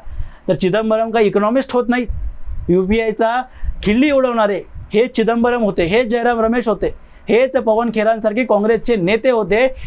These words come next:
जे यूपीआय आज प्रत्येक गरिबाच्या मोबाईलमध्ये आहे. पाच रुपयाची किंमत सुद्धा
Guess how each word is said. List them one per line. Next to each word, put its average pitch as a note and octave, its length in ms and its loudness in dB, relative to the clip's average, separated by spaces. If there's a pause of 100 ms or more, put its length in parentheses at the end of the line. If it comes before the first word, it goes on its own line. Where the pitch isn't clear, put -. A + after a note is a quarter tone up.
(140)
जे A3 240 2
यूपीआय G3+ 600 0 (300)
आज G#3+ 340 0
प्रत्येक G#3+ 560 0
गरिबाच्या G3 640 0
मोबाईलमध्ये F#3+ 680 2
आहे. F3+ 260 0
पाच A#3+ 420 -2
रुपयाची A#3+ 360 0
किंमत A3+ 280 0
सुद्धा A3 440 0